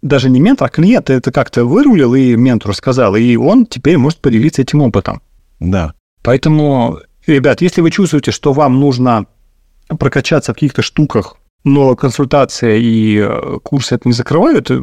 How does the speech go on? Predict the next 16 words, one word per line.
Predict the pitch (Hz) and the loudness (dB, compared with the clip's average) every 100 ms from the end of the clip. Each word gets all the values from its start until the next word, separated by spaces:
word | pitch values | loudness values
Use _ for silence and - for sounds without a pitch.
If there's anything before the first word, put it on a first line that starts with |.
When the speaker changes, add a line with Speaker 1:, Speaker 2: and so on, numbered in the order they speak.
| - | -6
Speaker 1:
Попробуйте | - 135 240 262 214 | -4 -2 0 -2 -4
посмотреть | - - 165 170 | -6 -2 0 0
на | 123 | 2
менторство, | 170 277 214 - 120 | 2 2 0 -2 -2
но | 180 | 0
держите | 165 180 208 | 2 0 -2
в | 139 | -2
голове, | 123 120 156 202 | 0 2 2 -2
что | - 139 131 - _ _ | 0 0 0 -2 _ _
хорошего | - - 156 185 - 143 | -8 -2 0 0 0 0
ментора | 139 147 135 - 120 | 2 2 2 0 0
найти | 123 123 123 | 0 -2 -4
сложно, | - 147 240 202 117 - _ _ - | -2 0 2 2 0 -4 _ _ 0
и, | 135 139 135 123 123 | 2 4 4 4 2
э, | 127 131 - _ _ _ | -2 -6 -14 _ _ _
возможно, | 127 139 131 190 240 160 117 151 | -2 0 2 2 2 0 -2 -4